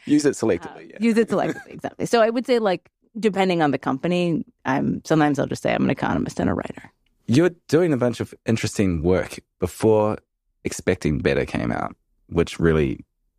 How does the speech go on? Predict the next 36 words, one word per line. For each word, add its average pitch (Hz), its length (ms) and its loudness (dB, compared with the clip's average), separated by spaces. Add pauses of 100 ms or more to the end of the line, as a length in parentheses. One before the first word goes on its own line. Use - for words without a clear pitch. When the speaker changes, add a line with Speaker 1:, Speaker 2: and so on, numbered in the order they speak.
(180)
Speaker 1:
exploded 87 460 0
you 82 80 2
onto 78 160 -2
the 65 60 -6
scene 69 220 -2
for 73 80 -4
many 71 160 0
people. - 200 0
Well, - 80 2
maybe 190 200 4
it's 127 120 -4
'cause 117 280 -4 (280)
I 104 100 2
was 95 140 2
becoming 82 260 -2
a 73 60 -4
parent 82 320 0
around 78 160 -2
the - 80 -6
time - 220 -4
that 82 220 2
that - 280 0
book 78 180 0
emerged. 87 440 0 (880)
But - 540 -2 (640)
that 127 320 0
changed 101 720 -2 (120)
the 76 480 2
scale 95 380 0
at 76 60 0
which 69 160 -4
you're 71 120 0
known 71 300 -2
and 76 200 -4
talked 69 220 -2
about. - 280 -2